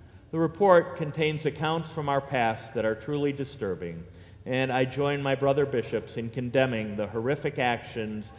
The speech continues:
described in it. On behalf of myself and the rest of the church, I am truly sorry for the pain and hurt that victims of the abuse have endured,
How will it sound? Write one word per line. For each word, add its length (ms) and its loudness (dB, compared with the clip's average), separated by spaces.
described 600 -2
in 80 -10
it. 140 -14
On 120 -2
behalf 420 0
of 140 -6
myself 600 -2
and 120 -6
the 60 -4
rest 300 0
of 80 -4
the 80 -4
church, 420 -8
I 80 -8
am 180 -8
truly 360 -2
sorry 500 -4
for 80 -4
the 100 0
pain 400 -2
and 140 -6
hurt 360 -4
that 140 -4
victims 640 -4
of 140 -2
the 140 -2
abuse 420 -4
have 160 -6
endured, 480 -10